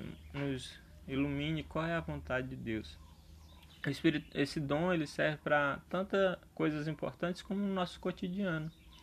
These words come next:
né? É, é, tem uma virtude que chama virtude da ordem, das, da, da organização das coisas, né? Então o Espírito Santo, ele nos ilumina sobre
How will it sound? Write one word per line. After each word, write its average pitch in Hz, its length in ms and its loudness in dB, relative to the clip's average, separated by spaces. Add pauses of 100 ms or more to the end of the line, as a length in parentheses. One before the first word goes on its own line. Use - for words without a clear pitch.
(340)
né? 143 240 -4 (440)
É, 123 300 -2 (160)
é, 123 420 -4 (280)
tem 139 120 0
uma 139 140 2
virtude 147 480 -4
que - 60 -10
chama 147 260 -2
virtude 170 460 -4
da 165 200 4
ordem, 131 440 2
das, - 320 -4
da, 165 200 2
da 175 200 8
organização 185 800 4
das 160 240 -4
coisas, 131 580 -4 (600)
né? 131 280 2
Então 143 360 0
o 156 40 0
Espírito 156 460 -2
Santo, 160 320 -2
ele 165 100 0
nos 165 240 0
ilumina 175 560 0
sobre 165 400 0